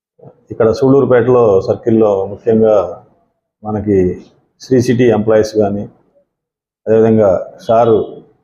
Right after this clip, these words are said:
ఎంప్లాయీస్ కానీ, ఆ విధంగా ఎంప్లాయీస్ కూడా దాదాపు ఒక అరవై డెబ్బై వేల మంది ఎంప్లాయీస్ సూళ్ళూరుపేట తల్లిలో ఉంటున్నారు. ఇవి ఉండటం వల్ల కూడా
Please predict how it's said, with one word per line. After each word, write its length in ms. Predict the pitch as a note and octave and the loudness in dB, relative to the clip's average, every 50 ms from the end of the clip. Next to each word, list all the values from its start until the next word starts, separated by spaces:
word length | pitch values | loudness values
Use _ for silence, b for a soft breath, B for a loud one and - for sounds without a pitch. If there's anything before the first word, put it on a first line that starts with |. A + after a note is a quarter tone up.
| _ _ _ _ _ _ _ _ - | _ _ _ _ _ _ _ _ -14
ఎంప్లాయీస్ 420 | G2+ G#2 G#2 A2+ A2+ A2 G2 - - | -10 -4 -2 0 0 0 0 -2 -2
కానీ, 240 | G#2+ G#2+ G2+ G#2 G#2+ | -4 -4 -4 -4 -4
ఆ 80 | - G2+ | -4 -2
విధంగా 240 | G2+ G#2+ G#2+ G#2+ G#2+ | 0 0 0 0 0
ఎంప్లాయీస్ 360 | G#2+ G#2 A2+ A2+ A2+ A2 - | 0 0 0 0 -2 -2 0
కూడా 160 | A2 A2 A2 G#2 | 0 0 0 0
దాదాపు 420 | G2 G#2 G#2 G2+ G#2+ G#2 G#2 G#2 G#2 | 2 2 2 2 2 0 0 0 0
ఒక 120 | G2 G#2 | 0 2
అరవై 400 | G#2 G2+ G2 G2 G2+ G#2 G#2 G2+ | 2 2 2 2 2 2 0 0
డెబ్బై 220 | G2 G2+ F#2+ G2+ | 0 0 0 0
వేల 180 | G2+ G#2 A2 A2+ | 2 2 2 2
మంది 280 | A2 G#2+ G#2 G#2 G#2 G2+ | 0 -2 -4 -6 -6 -8
ఎంప్లాయీస్ 400 | G2+ G#2 G#2 G#2+ G#2+ F#2+ - - G2 G2+ | -8 -4 -2 0 0 -2 -2 -6 -14 -10
సూళ్ళూరుపేట 460 | G#2 G#2 G#2+ G#2 - - G2+ G2 G#2 | -4 -2 -2 -2 0 0 -2 -2 -2
తల్లిలో 380 | G2 G2 G2 G2 G2+ G2+ G2+ | -2 -4 -4 -2 0 0 0
ఉంటున్నారు. 440 | G2 F#2 F2+ - G2+ G2 F#2+ G2 C#3 _ _ _ _ _ _ _ _ _ _ _ _ _ _ _ _ _ _ _ _ _ _ _ _ _ - | -2 -4 -10 -20 -20 -20 -20 -20 -20 _ _ _ _ _ _ _ _ _ _ _ _ _ _ _ _ _ _ _ _ _ _ _ _ _ -6
ఇవి 180 | A#2 A2 A2+ A2+ A2+ A2+ A2+ A2+ A2 G#2+ G#2+ A2 | -2 0 2 2 2 2 2 4 2 2 2 2
ఉండటం 360 | A2+ A#2 A#2+ A#2+ A#2 B2+ A#2+ | 2 2 2 0 0 0 0
వల్ల 160 | A#2 A2+ A2 G#2+ | 0 0 2 2
కూడా 240 | G#2+ A2+ A#2 A#2+ | 2 2 2 2